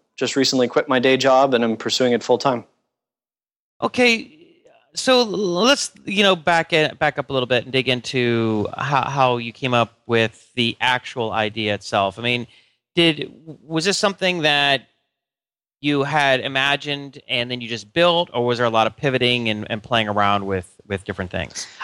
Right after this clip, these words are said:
Speaker 1: Oh, well, so I, uh, my first startup, um, two thousand four was, well, let's see, even before that, uh, two thousand two,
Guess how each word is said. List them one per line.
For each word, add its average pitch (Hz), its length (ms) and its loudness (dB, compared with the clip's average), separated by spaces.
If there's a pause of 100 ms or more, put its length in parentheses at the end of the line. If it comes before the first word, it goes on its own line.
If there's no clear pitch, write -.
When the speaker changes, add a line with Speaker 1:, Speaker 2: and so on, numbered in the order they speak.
Speaker 1:
Oh, 170 220 2
well, 160 260 2
so 165 240 0
I, 190 560 2 (180)
uh, 147 280 4
my 151 180 2
first 202 340 2
startup, 170 520 4 (400)
um, 139 520 2 (280)
two - 160 -2
thousand 143 420 2
four 175 420 4
was, 139 580 0 (120)
well, 151 160 4
let's 147 200 2
see, 127 180 2
even 135 180 2
before 139 320 2
that, 110 380 2
uh, 120 220 4
two 143 160 -6
thousand 135 380 2
two, 165 460 2